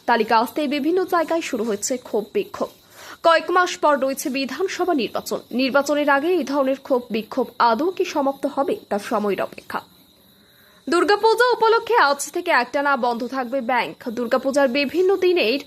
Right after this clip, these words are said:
ছুটির সাথে শনিবার ও রবিবারকে নিয়ে মোট ছয় দিন বন্ধ থাকবে বিভিন্ন ধরনের ব্যাংক। ভগবত গীতা বিলি করতে গিয়ে আলাউদ্দিন ও আজহারের মারে হাসপাতালে বিজেপি কর্মী, আবারও ঘটনার কেন্দ্রবিন্দু পশ্চিম বর্ধমান।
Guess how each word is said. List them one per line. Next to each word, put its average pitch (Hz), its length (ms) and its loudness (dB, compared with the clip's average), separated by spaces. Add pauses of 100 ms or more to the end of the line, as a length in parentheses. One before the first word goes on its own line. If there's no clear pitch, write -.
(320)
ছুটির 392 380 4
সাথে 311 340 0
শনিবার 294 560 0
ও 247 120 2
রবিবারকে 247 580 0
নিয়ে 277 160 -2
মোট 208 260 -2 (100)
ছয় 220 220 2
দিন 226 220 -2
বন্ধ 233 260 0
থাকবে 330 360 -4
বিভিন্ন 302 440 -2
ধরনের 262 400 -4
ব্যাংক। - 280 -6 (840)
ভগবত 359 800 2
গীতা 285 260 -2
বিলি 254 220 -2
করতে 277 380 -4
গিয়ে 262 320 0
আলাউদ্দিন 294 720 2
ও 240 260 2 (460)
আজহারের 269 800 2
মারে 247 320 2
হাসপাতালে 254 540 -2
বিজেপি 208 340 -6
কর্মী, 202 420 -2
আবারও 220 320 4
ঘটনার 302 500 0
কেন্দ্রবিন্দু 359 520 2
পশ্চিম 330 440 -2
বর্ধমান। 175 480 -2